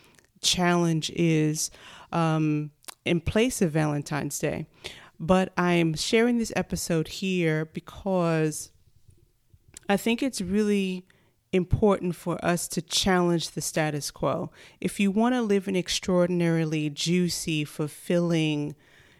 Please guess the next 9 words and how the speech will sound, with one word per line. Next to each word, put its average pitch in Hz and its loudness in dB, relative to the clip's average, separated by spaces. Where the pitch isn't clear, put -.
intentional 175 0
life, 160 -2
then 175 4
you 170 0
have 180 -6
to 196 0
be 165 -2
willing 180 4
and 156 -2